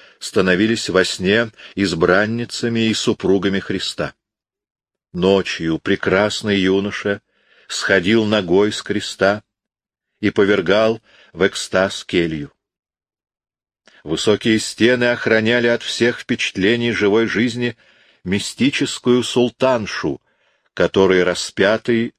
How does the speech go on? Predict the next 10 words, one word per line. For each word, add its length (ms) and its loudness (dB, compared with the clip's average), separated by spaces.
заменял 760 0
султана. 720 -4
Один 340 0
единственный 760 0
взгляд, 500 0
брошенный 680 2
на 140 2
внешний 460 -2
мир, 320 -2
почитался 960 0